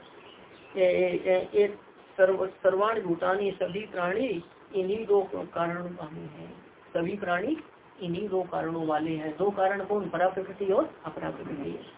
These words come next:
सभी प्राणी इन्हीं दो कारणों वाले हैं, इसी उपधारे ऐसा जानो, ऐसा जानो।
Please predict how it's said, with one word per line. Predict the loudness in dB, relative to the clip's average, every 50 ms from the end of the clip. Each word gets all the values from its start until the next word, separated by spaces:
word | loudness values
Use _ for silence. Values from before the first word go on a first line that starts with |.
| -20 -20 -4 0
सभी | 0 2 2 0 -2
प्राणी | -2 0 0 0 2 2 0
इन्हीं | 0 0 0 -2 0 0 0 0
दो | 0 0 0
कारणों | 0 0 0 0 0 0 0 0
वाले | 0 0 0 0 0
हैं, | 0 0 0 -2 -2
इसी | -4 -8 -6 -2 0
उपधारे | 0 0 0 0 0 0 0 0 0
ऐसा | 0 -2 -4 -4 -4 -4 -6 -4
जानो, | -4 -4 -2 0 0 -2 -4 -8 -12 -18 -20 -20 -20 -20 -20 -20 -20 -20 -14 -4 -2
ऐसा | 0 0 2 2 0 0 -2 -6 -14 -20 -20 -20 -20 -20 -18 -16 -14 -10 -8
जानो। | -6 -4 -4 -2 -2 -2 -4 -4 -6